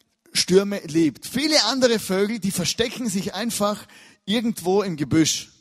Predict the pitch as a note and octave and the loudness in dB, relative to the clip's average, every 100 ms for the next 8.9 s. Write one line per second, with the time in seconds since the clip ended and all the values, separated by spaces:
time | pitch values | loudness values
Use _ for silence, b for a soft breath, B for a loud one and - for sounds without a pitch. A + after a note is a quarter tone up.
0 | _ _ B B C#3+ C#3+ C#3+ - D3 E3 | _ _ B B -8 -6 -6 -8 -8 -6
1 | A3+ F3+ F#3 E3 C3+ F#3+ A3 F#3+ F#3+ - | -6 -4 -2 -2 0 -2 -4 -6 -6 -8
2 | E3 D3 D3 C#3+ C3+ - D#3+ F#3+ - E3+ | -8 -8 -8 -8 -8 -4 -2 -2 -2 0
3 | D#3 E3 G3+ - B B B B B B | -2 -2 -6 -8 B B B B B B
4 | _ _ D3+ C#3 F#3 A3 F#3 D3 F3 G3 | _ _ -8 -2 0 0 -2 0 0 0
5 | G3+ D#3+ - D3 E3 F#3 G#3+ F3+ E3+ F3 | -4 -8 -6 -6 -6 -6 -8 -6 -4 -4
6 | F#3+ F#3 E3 D#3 - C#3+ B2 F3 B3 A3+ | -4 -8 -10 -8 -10 -10 -10 -8 -8 -8
7 | F#3 G#3+ G3+ G#3+ - E3+ D#3+ D3+ - D3 | -6 -6 -6 -10 -10 -8 -6 -6 -2 -2
8 | E3 D#3 C3 C3+ - - C#3+ C#3 | -2 -4 -4 -4 -4 -2 0 0